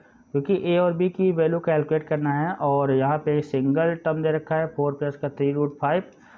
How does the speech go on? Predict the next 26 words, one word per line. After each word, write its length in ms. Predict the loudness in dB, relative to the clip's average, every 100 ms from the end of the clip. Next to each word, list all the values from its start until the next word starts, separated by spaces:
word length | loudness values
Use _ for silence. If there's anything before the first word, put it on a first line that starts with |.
| -18 -4
and 280 | 0 0 2 0
four 320 | 0 0 2
minus 280 | 0 0 -2
का 120 | -4
three 240 | -2 0 2
root 260 | 0 0
five 360 | 0 0 -2 -6 -6
is 80 | -4
equal 360 | -2 0 -2
to 180 | 0 -2 -2 -2
A 160 | -2 -2
plus 240 | -2 -4 -2
का 280 | -4 -4 -2
B 160 | -2
root 280 | 0 -4 -6
three, 140 | -4 -2
ये 180 | -2 0
दे 100 | 0
रखा 240 | -2 -2
है। 320 | -4 -6 -20 -20 _ -2
तो 80 | 0
यहाँ 300 | 2 2 0
से 120 | 0
क्या 180 | 0 2
करोगे 320 | 2 2 2
कि 200 | 0 -2